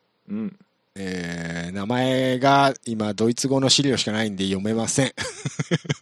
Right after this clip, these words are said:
Speaker 1: 誰ですか？
Speaker 2: えー、クリストファー・ハース。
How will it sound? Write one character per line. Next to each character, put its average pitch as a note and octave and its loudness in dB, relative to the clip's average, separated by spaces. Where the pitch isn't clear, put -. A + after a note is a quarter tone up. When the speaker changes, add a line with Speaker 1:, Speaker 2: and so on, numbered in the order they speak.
Speaker 1:
誰 D2 -10
で C2+ -16
す - -20
か？ - -14
Speaker 2:
え A#2 2
ー、 - -4
ク - 2
リ A#3 8
ス - 4
ト B3+ 6
フ B3 6
ァ A3 6
ー・ F#3+ 4
ハ E3+ 4
ー - -4
ス。 - -6